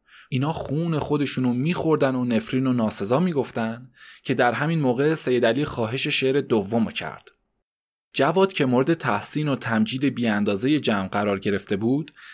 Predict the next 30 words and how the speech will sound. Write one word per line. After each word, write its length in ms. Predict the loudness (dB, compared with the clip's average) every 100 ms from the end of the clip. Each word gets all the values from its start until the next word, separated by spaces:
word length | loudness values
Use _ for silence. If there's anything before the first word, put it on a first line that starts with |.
| 0
و 40 | 2
امشبم 440 | 4 2 2 2
این 100 | -2
شعر 200 | 0 2
رو 100 | 2
کاملاً 560 | 0 0 0 2 2 0
بی 180 | -2
غلط 300 | -2 0 -2
خونده 280 | -2 -2 0
بود، 280 | 0 0 -2 -18 _ -8
تصنیف 480 | -4 -4 -2 0 0
دومو 720 | 2 0 0 0 0 -4 -10
شروع 340 | -4 0 0
کرد. 420 | -4 -8 -14 -18 -20 _ _ _ -20 -16 2
این 140 | 2
تصنیف 460 | 2 -2 -2 -4 0
جوری 260 | 0 2
بود 180 | 0 0
که 100 | 0
باید 240 | 4 4
حاضرین 520 | 4 2 4 4 4 2
با 100 | 2
دست 320 | 2 2 2
زدن 360 | 0 2 -2
و 60 | -4
همصدا 520 | -4 -4 -2 0 0
شدن 400 | 0 -2 0 0
به 140 | 0 2
موقع 340 | 0 0 -2
خودشون 640 | 0 2 2 0 -4 -4